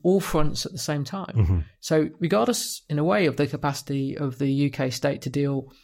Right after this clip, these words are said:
Speaker 1: with some quite practical questions of the kind that you're describing, including the emergency of floods, which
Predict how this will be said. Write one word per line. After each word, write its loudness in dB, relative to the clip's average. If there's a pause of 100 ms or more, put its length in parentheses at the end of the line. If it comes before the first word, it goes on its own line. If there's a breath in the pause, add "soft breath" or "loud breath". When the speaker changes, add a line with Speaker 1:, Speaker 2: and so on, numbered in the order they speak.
(400 loud breath)
Speaker 1:
with 0
some -2
quite -2
practical -2 (400)
questions -4
of -6
the -2
kind 0
that -4 (580)
you're 4
describing, -2
including 0
the 2
emergency 0
of -6
floods, 0
which -6